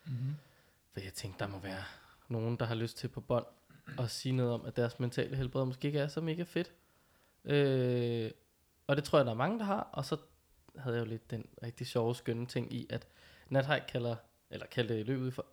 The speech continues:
Speaker 2: sådan, "Vi er ikke alene." Og der er ingen, der sidder derude og er alene om at være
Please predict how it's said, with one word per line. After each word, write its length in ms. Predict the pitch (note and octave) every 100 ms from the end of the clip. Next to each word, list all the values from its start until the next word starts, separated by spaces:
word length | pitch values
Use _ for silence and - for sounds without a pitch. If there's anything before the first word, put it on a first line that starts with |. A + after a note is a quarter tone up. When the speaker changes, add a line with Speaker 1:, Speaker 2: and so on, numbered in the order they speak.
| -
Speaker 2:
sådan, 300 | - A#2+ A#2
"Vi 220 | - B2
er 40 | B2
ikke 180 | C3 C3+
alene." 460 | A#2+ A2+ B2+ C#3+ - _ _ _ _ _ _ _ _ _ _
Og 120 | B2+
der 60 | C3
er 80 | B2
ingen, 320 | B2+ D3 F3
der 60 | D#3+
sidder 360 | - A2+ A2+ - -
derude 360 | A2 G#2+ A2
og 80 | -
er 40 | A2
alene 320 | G#2+ C3 D#3+
om 140 | A2+ - -
at 80 |
være 260 | A2 G#2 G2+